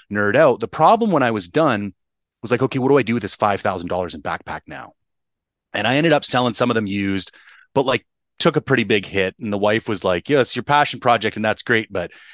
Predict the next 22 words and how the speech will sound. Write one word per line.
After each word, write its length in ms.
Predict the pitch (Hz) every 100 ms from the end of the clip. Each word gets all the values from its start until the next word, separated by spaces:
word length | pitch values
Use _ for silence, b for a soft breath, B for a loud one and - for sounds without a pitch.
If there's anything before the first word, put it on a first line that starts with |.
| B
it'd 120 | 113
be 100 | 101
nice 340 | 123 127 120
if 80 | 104
each 160 | 110 101
of 60 |
these 160 | 101 98
videos 340 | 101 101 92
didn't 200 | - 101
<laughs> 120 | 117 110
cost 320 | 110 - -
a 60 |
couple 300 | 143 - 117
grand." 420 | 101 117 120 90 - B B B _ -
And 160 | 135
I 80 | 135
was 140 | 139
like, 200 | 127 127
"Okay, 500 | 113 131 - 104 95
fair. 340 | 95 - 117 87
You 180 | 90 107
make, 320 | 110 95